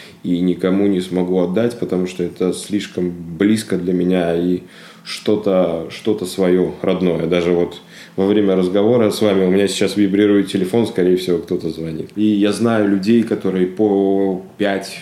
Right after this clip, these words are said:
и в больше лет не выходят из дому просто, да, потому что они живут там на пятом этаже одни, на коляске они тупо не могут, извиняюсь за выражение, спуститься,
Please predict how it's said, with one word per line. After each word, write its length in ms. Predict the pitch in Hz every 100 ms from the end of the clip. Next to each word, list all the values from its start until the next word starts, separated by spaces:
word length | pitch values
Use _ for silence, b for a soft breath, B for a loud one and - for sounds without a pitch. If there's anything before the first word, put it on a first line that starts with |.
| -
и 140 | 87
в 100 | 85
больше 480 | 85 98 98 - 90
лет 380 | 85 92 90 92
не 80 | 85
выходят 560 | 87 - 90 90 85
из 160 | 107 95
дому 280 | 104 107 104
просто, 600 | 98 104 101 - - 87
да, 180 | 92
потому 260 | 95 87 87
что 140 | -
они 140 | 85 85
живут 320 | 90 90 90
там 160 | 78 80
на 80 |
пятом 420 | 80 82 - 78 73
этаже 320 | 80 80 82
одни, 600 | 82 80 95 92 85 80
на 280 | 78 78 76
коляске 520 | 78 87 82 - 73
они 100 | 80
тупо 280 | - 90 82
не 140 | 80
могут, 340 | 82 82 78
извиняюсь 440 | 80 82 85 85 80
за 80 | 80
выражение, 480 | 82 82 87 80
спуститься, 540 | - - - 139 139